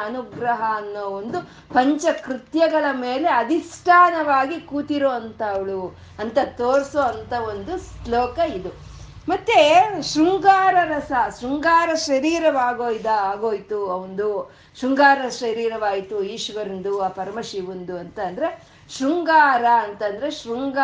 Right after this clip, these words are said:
ಅಂದ್ರೆ ತ್ರಿಕೋಣಗಳು, ಅರ ಅಂದ್ರೆ ವೃತ್ತಗಳು, ತ್ರಿಕೋಣಗಳು ವೃತ್ತಗಳು ಎರಡು ಸೇರಿರುವಂತದ್ದು ಶ್ರೀಚಕ್ರ.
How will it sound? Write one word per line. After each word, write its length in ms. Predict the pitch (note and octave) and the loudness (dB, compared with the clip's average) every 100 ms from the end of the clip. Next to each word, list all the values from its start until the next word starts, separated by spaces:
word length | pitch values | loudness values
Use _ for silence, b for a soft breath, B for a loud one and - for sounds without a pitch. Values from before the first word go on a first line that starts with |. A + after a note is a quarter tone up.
| C4 | 2
ಅಂದ್ರೆ 380 | B3 G3+ A3 D#4 | 0 -4 -4 -4
ತ್ರಿಕೋಣಗಳು, 800 | - G#3+ G#3+ G#3+ F#3 D#3+ E3+ - b b b - | -6 -12 -8 -8 -8 -14 -16 -18 b b b -2
ಅರ 200 | A3+ C4 D#4 | 2 6 6
ಅಂದ್ರೆ 400 | D4 C4 E4 D4 | 6 2 -2 -2
ವೃತ್ತಗಳು, 880 | A#3 A#3+ - F#3+ F3 D3+ - _ _ | -4 -6 -4 -4 -4 -8 -10 _ _
ತ್ರಿಕೋಣಗಳು 920 | C#4 D#4 F4 E4+ E4+ D#4+ D4 D4+ D4 | -4 -2 2 2 2 0 2 2 0
ವೃತ್ತಗಳು 500 | A#3+ A#3 - B3+ B3 | -4 -8 -6 -4 -2
ಎರಡು 420 | A#3 A3 A3+ C4+ B3+ | -2 -4 -6 -8 -6
ಸೇರಿರುವಂತದ್ದು 840 | A#3 A#3 B3 A3+ G#3 G3 F#3+ B3+ | -4 -4 -6 -6 -8 -10 -12 -12
ಶ್ರೀಚಕ್ರ. 580 | - G3 - C#3 - | -14 -14 -14 -16 -18